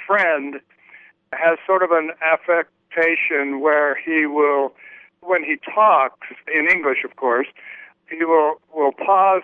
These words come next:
and have sort of an inhale, where he inhales with his mouth open and it makes kind of a rushing sound. I read the book Culture Shock,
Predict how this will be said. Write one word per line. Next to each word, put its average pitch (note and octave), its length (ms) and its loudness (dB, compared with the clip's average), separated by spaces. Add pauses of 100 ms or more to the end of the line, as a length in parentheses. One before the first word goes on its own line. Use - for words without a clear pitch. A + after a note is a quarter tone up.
and D3+ 160 -4
have E3+ 340 -2 (140)
sort E3 180 0
of C#3+ 140 -2
an C#3+ 180 0 (140)
inhale, C#3+ 600 -2 (680)
where C#3+ 240 -2
he D3 120 -2 (100)
inhales D#3+ 760 -2
with C#3+ 140 -6
his C#3+ 160 0
mouth D#3 280 0
open D3 320 0
and C3+ 140 -2
it C3+ 60 -10
makes C#3+ 260 -4 (340)
kind G3 200 -4
of - 100 0
a B2+ 180 4
rushing C3 600 -2 (160)
sound. B2 480 -2 (580)
I C#3+ 140 0
read F3+ 260 0 (100)
the E3 60 -2
book E3+ 480 -2 (340)
Culture F#3 400 2
Shock, B2+ 380 -2